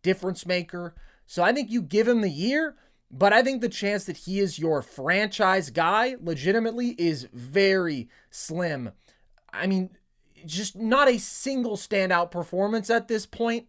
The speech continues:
and a downwards trend is very discouraging to me. All right, what's your one takeaway from Giants Washington, Logan?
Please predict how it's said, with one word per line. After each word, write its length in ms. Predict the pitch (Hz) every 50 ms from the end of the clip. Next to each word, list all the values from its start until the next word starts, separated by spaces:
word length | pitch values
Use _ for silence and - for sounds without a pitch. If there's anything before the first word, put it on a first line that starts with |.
| -
and 120 | 156 160 156
a 120 | 151 139 120
downwards 640 | 101 156 165 160 185 208 208 190 180 180 170 151 -
trend 500 | - - - 175 180 185 190 202 190 190 - - - - -
is 320 | 156 156 151 147 131 - -
very 360 | 131 127 165 165 151 151 139
discouraging 580 | 127 123 - - - 120 113 110 107 104 104 95
to 100 | - 104
me. 220 | 98 95 90 92 - - - - - - -
All 80 | - 240
right, 200 | 220 170 - - _ _ _ _ _ _ _ -
what's 260 | 160 240 269 - -
your 140 | 330 330 277
one 180 | 247 262 262
takeaway 560 | 247 - 220 202 190 - 190 196 196 180 175 165
from 240 | - 170 151 127
Giants 640 | 104 - - 135 131 156 190 202 202 208 196 - - - -
Washington, 720 | 104 113 131 147 160 160 151 - 135 107 95 113 101 92
Logan? 400 | 92 92 92 92 87 90 98 98